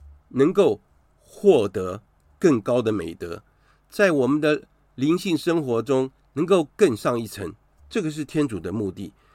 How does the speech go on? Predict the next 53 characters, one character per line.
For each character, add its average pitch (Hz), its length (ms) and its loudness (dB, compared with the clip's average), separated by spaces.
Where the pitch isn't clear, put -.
天 220 220 4
主 156 160 -2
借 185 180 -2
由 160 240 0
恶 175 400 4
让 175 320 2
我 107 140 0
们 101 140 -4
能 123 160 -2
够 143 140 0
跟 135 320 2
天 143 240 4
主 110 200 -6
更 113 260 4
接 104 260 -4
近。 98 260 -10
怎 143 180 2
么 185 80 2
样 214 160 0
才 151 160 -6
会 165 100 0
跟 165 260 -2
天 175 260 0
主 101 240 -10
更 127 200 0
接 104 200 -6
近 98 220 -10
呢？ 82 180 -14
跟 196 200 2
天 202 300 2
主 107 200 -4
接 180 260 -2
近 165 180 0
的 117 120 -2
情 117 240 -6
况 139 200 -4
是 113 120 -10
什 90 160 -10
么？ - 120 -14
跟 196 240 4
天 196 320 0
主 110 200 -4
接 151 200 0
近 143 160 0
的 110 80 -2
情 - 140 -10
况 117 160 -4
就 131 100 -6
是 120 220 -6
去 - 240 -4
除 101 180 -8
罪 92 260 -4
恶。 85 160 -10